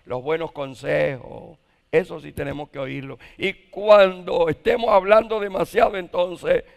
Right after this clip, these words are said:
pongámosle pausa. Ya está bien, ya está bien. Y, y la otra cosa, siempre resístase a la ira. Hay personas que están presos, que no saben en qué momento se airaron y mataron a alguien. Después, "Ay, ¿por qué lo hice? Demasiado tarde".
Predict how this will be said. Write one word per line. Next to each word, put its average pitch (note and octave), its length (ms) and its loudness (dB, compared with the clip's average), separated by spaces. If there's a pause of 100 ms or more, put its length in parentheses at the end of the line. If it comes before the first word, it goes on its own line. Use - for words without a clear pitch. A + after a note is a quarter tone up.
(140)
pongámosle E3 580 -4
pausa. C#3 580 -6
Ya C3 100 0
está - 160 -4
bien, C3+ 260 -12
ya G#2 100 -8
está - 160 -10
bien. F#2+ 300 -16 (380)
Y, B3+ 280 -2 (360)
y - 80 -10
la D3 120 0
otra D3+ 340 -2
cosa, A#2+ 420 -10 (540)
siempre E3 640 -2
resístase C#3 880 -6
a C3 60 -8
la A2+ 160 -6
ira. A#2+ 360 -10 (400)
Hay C3 120 -2
personas D3 420 -10
que C#3+ 80 -16
están C#3+ 260 -6
presos, C#3 460 -10 (720)
que B2+ 120 -4
no C3+ 100 -10
saben D3 280 -6
en C#3 40 -16
qué D3 160 -4
momento C#3+ 520 -12
se B2+ 140 -12
airaron D3 540 -4
y B2 100 -14
mataron C#3 500 -10
a A#2+ 180 -4
alguien. C3+ 280 -10
Después, F3 400 -6 (280)
"Ay, D3+ 280 -2
¿por C#3+ 240 -14
qué D3 140 -8
lo C#3+ 180 -8
hice? C3+ 240 -12
Demasiado C#3+ 520 -14
tarde". A2+ 460 -8